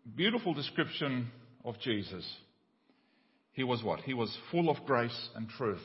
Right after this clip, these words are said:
In other words, perfectly balanced between truth and love and grace. Was Jesus loving? All the time.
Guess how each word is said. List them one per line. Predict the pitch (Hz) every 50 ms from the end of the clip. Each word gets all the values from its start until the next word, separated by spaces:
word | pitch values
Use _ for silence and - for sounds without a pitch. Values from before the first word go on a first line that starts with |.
| - - - - - _ _ _ _ - _ _ _ _ _ _ _ _ _ _ _ _ _ _ _ _ _ _ _ _ _ _ _ _ _ _ _ _ _ _ _ _ _ _ _ _ _ _ _ _ _ _ _ _ _ _ _ _ _ - -
In | 123
other | 135 147 156 151
words, | 135 131 127 127 127 117 - - - -
perfectly | - 170 165 - - - - 143 135 120
balanced | 113 117 117 131 131 123 120 120 -
between | 117 110 - - 120 113 113 110 - -
truth | - 147 139 123 120 - - - - - - _ _ _ _ _ _ -
and | 110 110 117
love | 135 131 113 98 85 80 - - - - - - -
and | - 104
grace. | 107 104 104 85 - - - - - - _ _ _ _ _ _ _ _ _ _ _ _ _ _ _ _ _ _ _ _ _ _ _ _ _ _ - - _ _ _ _ _
Was | 127 135 127 -
Jesus | - 165 165 175 156 175 170 175
loving? | 190 208 233 254 269 277 285 285 - - - - - - - - - - - _
All | 185 208 240 285 208 208
the | - -
time. | 196 214 240 240 180 123 -